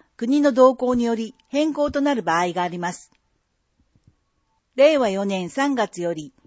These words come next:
五歳から十一歳のお子様への新型コロナワクチン接種が始まる見込みです。予防接種法の臨時接種に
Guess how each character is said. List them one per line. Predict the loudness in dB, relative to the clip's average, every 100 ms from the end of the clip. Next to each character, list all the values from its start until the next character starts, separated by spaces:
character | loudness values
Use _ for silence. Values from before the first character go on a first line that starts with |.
| _ -6
五 | -4
歳 | -2 -2 -2
か | -6
ら | -6 -8 -10
十 | -8 -4
一 | -6
歳 | -4 -4 -4
の | -6
お |
子 | -8 -6
様 | -4 -2
へ | -2 -4
の | -6 -6 _ _ _
新 | -8 -2 0
型 | 0 0
コ | 0
ロ | 2
ナ | 2
ワ | 0
ク | -2 -4
チ | -4
ン | 0
接 | 0
種 | -2 -6
が | -6 -6 -10 -14
始 | -8 -2
ま | 0
る | 0
見 | -2
込 | -2 -4
み | -2
で | -4 -8
す。 | -12 _ _ _ _ _ _ _ _ _ _ _ -2
予 | 0
防 | 2 0
接 | -2
種 | -6 -4
法 | 0 2 2
の | 0 0 -4 _ _ -6
臨 | 0 0 0
時 | -2
接 | -2 -4
種 | -6 -8
に | -8 -8